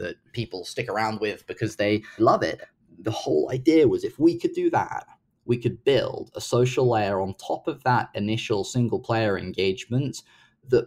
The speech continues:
upped our retention, by the way, through the roof, but also built a K factor and viral rate around what people already love and engage with, thereby, at least on a business economical level,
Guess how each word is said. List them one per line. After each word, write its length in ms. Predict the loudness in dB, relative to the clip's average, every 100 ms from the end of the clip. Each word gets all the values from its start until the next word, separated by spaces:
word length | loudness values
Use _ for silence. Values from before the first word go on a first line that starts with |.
| 0
upped 260 | -2 -2 -2
our 160 | 0
retention, 920 | 0 0 -4 -6 -8 -8 -6 -8 -12 -6
by 140 | -4
the 80 | -2
way, 140 | -2 2
through 260 | 4 4
the 100 | 2
roof, 640 | 2 4 4 2 -12 -16 -16 -14 0
but 160 | 4
also 760 | 6 4 -4 -6 -6 -6 -8 -10 _ _ -8
built 260 | -2 -2 0
a 200 | -4 -4 -16 -8
K 200 | 0 0
factor 720 | 0 -4 -4 -10 -8 -10 -10
and 200 | -10 -2
viral 360 | 2 4 2 0
rate 240 | 0 0 0
around 400 | -6 -6 -4 -4
what 200 | -6 -6
people 320 | -8 -6 -6
already 320 | -4 -4 -2 -4
love 240 | -4 -6
and 80 | -8
engage 500 | -8 -2 0 0 -6
with, 320 | -8 -8 -6
thereby, 560 | -2 -2 2 2 2 -2 -8 -10
at 80 | -2
least 240 | 0 0
on 140 | -4 -2
a 20 |
business 420 | -2 -2 -2 -8
economical 560 | -8 -6 -2 -2 -2 -4
level, 380 | -2 -2 -4